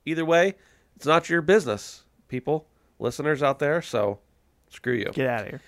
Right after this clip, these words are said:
Speaker 1: Uh, thanks very much to the patrons, by the way, after that nice screw you message. Uh, we appreciate you being patrons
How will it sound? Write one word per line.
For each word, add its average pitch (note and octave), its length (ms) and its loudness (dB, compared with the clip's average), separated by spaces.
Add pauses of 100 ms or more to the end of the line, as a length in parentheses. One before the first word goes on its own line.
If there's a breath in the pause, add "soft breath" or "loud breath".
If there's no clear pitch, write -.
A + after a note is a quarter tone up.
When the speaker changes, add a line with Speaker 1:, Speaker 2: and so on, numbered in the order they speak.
(320 soft breath)
Speaker 1:
Uh, D#3+ 280 8
thanks F3+ 260 4
very G#3+ 140 6
much D#3+ 320 2
to E3+ 100 4
the C3 100 2
patrons, B2 480 2
by A2 160 6
the G#2 100 4
way, G#2+ 180 6
after A#2 260 2
that G2+ 180 0
nice G#2+ 240 -4
screw - 200 -8
you A2+ 180 -4
message. G#2+ 520 -4 (340 soft breath)
Uh, G2+ 300 0
we A#2 280 -2
appreciate B2+ 640 -2
you A#2+ 160 -6
being A2+ 280 -2
patrons A2+ 840 -4